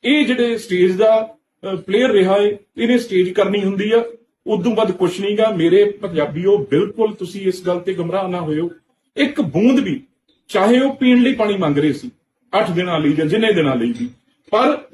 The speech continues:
ਜਦੋਂ ਸਵਾਲ ਪੰਜਾਬ ਦੇ ਪਾਣੀ ਦਾ ਆ ਗਿਆ, ਨਾ ਸਾਡੇ ਕੋਲ ਹੈਗਾ, ਨਾ ਦੇਣਾ।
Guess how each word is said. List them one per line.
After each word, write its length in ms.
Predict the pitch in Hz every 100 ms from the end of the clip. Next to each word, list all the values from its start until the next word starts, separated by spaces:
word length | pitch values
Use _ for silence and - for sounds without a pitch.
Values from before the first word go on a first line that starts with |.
| - _ _ _ - - _ _ _
ਜਦੋਂ 300 | 180 185 277
ਸਵਾਲ 320 | - 208 185
ਪੰਜਾਬ 440 | 185 - 156 131
ਦੇ 100 | 135
ਪਾਣੀ 340 | 139 127 120 123
ਦਾ 160 | 123
ਆ 40 | 123
ਗਿਆ, 200 | 135 175
ਨਾ 200 | 143 123
ਸਾਡੇ 220 | 139 131
ਕੋਲ 200 | 117 120
ਹੈਗਾ, 240 | 104 151 220
ਨਾ 220 | 151 147
ਦੇਣਾ। 480 | 131 120 151 208